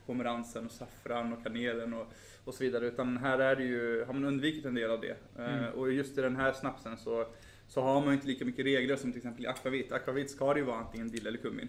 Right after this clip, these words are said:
Speaker 2: Ja.
Speaker 1: Så att det, då blir det ju automatiskt mer juligt, för det är det man kopplar till. Eh, här är ju liksom kravet att det ska vara en viss alkoholgräns. Man ska ha mindre socker. Eh, blir det för mycket socker så blir det en likör.
Speaker 2: Ja.
Speaker 1: Eh, så att det är de förhållningsregler man får hålla sig till.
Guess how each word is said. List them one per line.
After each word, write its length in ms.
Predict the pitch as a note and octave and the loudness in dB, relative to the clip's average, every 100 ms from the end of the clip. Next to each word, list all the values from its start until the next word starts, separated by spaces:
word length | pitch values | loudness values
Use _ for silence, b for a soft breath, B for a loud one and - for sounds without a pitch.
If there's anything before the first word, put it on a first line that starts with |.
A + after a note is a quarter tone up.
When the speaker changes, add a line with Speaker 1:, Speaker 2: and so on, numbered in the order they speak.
| - | -4
Speaker 2:
Ja. 280 | B2 B2+ - | -2 -2 -4
Speaker 1:
Så 100 | - | -2
att 80 | B2+ B2+ | 0 2
det, 180 | B2+ | 0
då 120 | B2 C#3 | 2 2
blir 200 | C#3+ C#3 | 4 4
det 60 | |
ju 160 | C#3+ D3 | 6 4
automatiskt 720 | B2+ B2+ C3 A2+ - C3+ - | 2 0 -2 -2 -2 -4 -2
mer 220 | C3 A2 | 0 0
juligt, 400 | A2+ A2+ A2 - | -2 -4 -6 -8
för 140 | - A#2 | -6 -4
det 60 | |
är 40 | A#2 | -2
det 120 | A2+ | -4
man 100 | A2+ | -6
kopplar 300 | A#2+ - - | -12 -10 -10
till. 140 | A2+ - - B B B | -10 -12 -20 B B B
Eh, 80 | - B2 B2 B2 B2 B2 | 0 2 4 2 2 2
här 180 | C3+ C3 | 4 6
är 40 | |
ju 120 | C3+ | 6
liksom 220 | C3 B2 | 4 -2
kravet 340 | A#2+ B2+ A2 G#2+ | 0 2 2 -2
att 80 | A#2 | -8
det 60 | |
ska 160 | - A#2+ | -4 -2
vara 140 | A2+ | 0
en 80 | A2+ | -2
viss 240 | A2+ A2+ | -4 -6
alkoholgräns. 1000 | A2+ A2+ A#2+ B2 A2+ - - B2+ E3+ F3 | -8 -8 -4 -2 -2 -4 0 0 0 -2
Man 120 | C3 A#2+ | -4 -4
ska 120 | B2+ | -2
ha 260 | A#2 A#2 A2 - | 0 0 -2 -4
mindre 260 | A#2+ A2+ | -4 -4
socker. 600 | A2+ C3+ - - D#3+ D#3+ D#3+ | -4 -6 -4 2 4 4 -2
Eh, 300 | - B2 A#2 A2+ B2 | -4 -2 -2 -4 -8
blir 200 | B2+ B2+ | 0 0
det 60 | A#2+ | 0
för 180 | C3 | 0
mycket 180 | C3 B2+ | -2 -2
socker 200 | B2+ A#2+ | -8 -10
så 60 | A2 | -10
blir 100 | A2+ | -8
det 60 | A2+ | -6
en 40 | |
likör. 440 | A2 - A#2 D#3 F#3 B B | -6 -2 0 0 -2 B B
Speaker 2:
Ja. 80 | C3 A#2+ B2+ - B2+ | -8 -6 -6 -4 -2
Speaker 1:
Eh, 420 | B2 A#2+ A#2+ A#2+ | 0 2 0 -2
så 100 | B2 | -2
att 60 | |
det 120 | C3+ C3 | 2 4
är 100 | C3+ | 6
de 560 | C3+ C#3 C3 C3 B2+ B2 | 6 6 4 2 0 0
förhållningsregler 720 | C3 C3 A#2+ G3+ F#3 D3 B2+ | 2 2 4 6 8 8 8
man 180 | B2 - | 4 2
får 80 | B2+ | 2
hålla 200 | B2+ B2+ | 2 2
sig 120 | C3+ | 0
till. 160 | - | -4